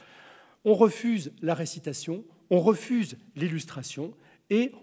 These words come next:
on va mettre au point un langage cinématographique qui, en revanche, va répondre véritablement au style de Madame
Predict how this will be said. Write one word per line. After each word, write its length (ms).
on 80
va 140
mettre 240
au 80
point 400
un 320
langage 480
cinématographique 800
qui, 240
en 120
revanche, 520
va 100
répondre 480
véritablement 720
au 60
style 420
de 320
Madame 400